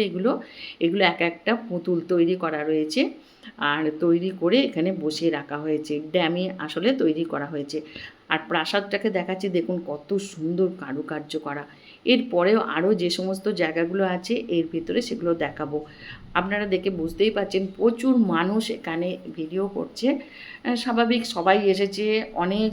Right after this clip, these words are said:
দূর দূর থেকে এসেছে, অনেক পয়সা খরচা করে এখানে এসেছে,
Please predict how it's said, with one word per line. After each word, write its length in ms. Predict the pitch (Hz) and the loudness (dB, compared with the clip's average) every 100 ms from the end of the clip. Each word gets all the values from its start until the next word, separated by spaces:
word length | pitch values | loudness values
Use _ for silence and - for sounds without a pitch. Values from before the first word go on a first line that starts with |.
| 175 | 0
দূর 200 | 180 175 | 0 0
দূর 200 | 180 196 196 | 0 0 0
থেকে 180 | 196 196 | 0 0
এসেছে, 320 | 196 196 214 | -2 -2 -2
অনেক 320 | 214 170 180 190 | 0 0 -2 -2
পয়সা 300 | 170 165 185 | -2 -2 -2
খরচা 340 | 180 165 - 190 | -4 -6 -4 -2
করে 160 | 190 190 | 0 0
এখানে 260 | 185 180 175 | -2 -2 -2
এসেছে, 300 | 175 170 | -4 -2